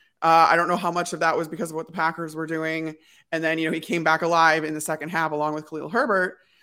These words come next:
Um, but, uh, they're still definitely trying to figure out their offensive identity, and I get it. And that's kind of what I feel like went a little bit awry for the Bears, is when they had a plan, that first series that's scripted,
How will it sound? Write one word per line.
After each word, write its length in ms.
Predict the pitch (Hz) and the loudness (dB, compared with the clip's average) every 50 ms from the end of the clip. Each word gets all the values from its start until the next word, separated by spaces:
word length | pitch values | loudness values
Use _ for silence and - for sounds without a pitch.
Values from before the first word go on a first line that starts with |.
| _ - _ _ - | _ -20 _ _ 0
Um, 640 | 165 160 160 160 156 156 151 147 143 147 160 160 _ _ _ - | 2 4 6 8 8 6 6 4 0 -6 -10 -12 _ _ _ -8
but, 300 | 160 - 220 220 220 - - 151 - - | -2 0 0 0 0 -2 -8 -10 -8 -8
uh, 100 | - 190 - - - _ _ _ _ _ _ _ _ _ _ _ _ _ _ - | -10 -10 -10 -12 -14 _ _ _ _ _ _ _ _ _ _ _ _ _ _ 0
they're 140 | 202 220 240 | 0 2 2
still 280 | 240 - 320 339 339 | 0 -2 -2 -2 -2
definitely 480 | 233 - 226 208 240 262 208 202 202 185 | 0 2 2 2 2 0 -4 -6 -6 -4
trying 220 | - 180 170 170 | -2 -2 -2 -2
to 40 | 170 | -2
figure 240 | 165 - 151 156 151 | -6 -6 -4 -2 -2
out 140 | 147 - 143 | -2 -2 -2
their 120 | 147 147 | -2 -2
offensive 420 | 143 147 - 147 151 - 156 139 151 | -2 -4 -4 -8 -12 -12 -10 -8 -8
identity, 460 | 147 151 147 143 143 147 135 156 165 | -8 -8 -6 -8 -8 -8 -6 -6 -4
and 100 | 180 208 | -4 -4
I 80 | 233 226 | -4 -2
get 180 | 247 277 277 | 0 0 0
it. 140 | - - - - _ _ _ _ _ _ _ _ _ _ _ _ _ - | 0 -4 -6 -10 _ _ _ _ _ _ _ _ _ _ _ _ _ -6
And 140 | 165 165 175 | -4 -2 0
that's 180 | 180 233 233 | 0 0 -2
kind 200 | - 196 180 175 | -4 -4 -2 -2
of 100 | 175 160 | -4 -2
what 360 | 160 165 160 160 156 151 - - _ _ - | 0 2 2 2 2 2 -2 -10 _ _ -10
I 100 | 165 170 | -10 -10
feel 260 | - - 170 165 160 | -10 -8 -8 -6 -4
like 220 | 160 156 147 147 - | -4 -4 -4 -6 -8
went 380 | 147 147 151 151 151 151 - - | -8 -8 -8 -8 -8 -10 -14 -10
a 60 | - 156 | -8 -8
little 220 | 156 156 156 147 | -6 -4 -4 -4
bit 140 | 156 151 151 | -4 -6 -4
awry 400 | 156 151 143 147 143 147 143 147 | -4 -4 -2 -2 0 0 0 -2
for 100 | 147 156 | -4 -6
the 80 | 147 147 | -8 -6
Bears, 360 | 143 147 143 143 139 143 143 | -4 -4 -4 -2 -4 -6 -8
is 120 | 143 139 | -10 -10
when 120 | - 160 156 | -8 -4 -2
they 100 | 156 147 | -2 0
had 240 | - 196 214 247 254 | 2 2 2 2 2
a 40 | |
plan, 560 | 220 - 220 185 175 165 156 156 170 185 175 _ _ _ _ _ _ _ _ - | 0 -2 -2 -2 0 -2 -2 -4 -6 -10 -12 _ _ _ _ _ _ _ _ -12
that 140 | 151 - - | -12 -12 -8
first 300 | - 190 214 226 214 - | -2 -2 0 0 0 -2
series 360 | 202 175 165 156 156 160 151 | -2 0 2 2 0 -2 -6
that's 260 | 151 - - - - | -10 -14 -14 -12 -6
scripted, 540 | - 185 165 - - 120 135 139 135 147 | -2 -2 -2 -2 -4 -8 -8 -8 -8 -10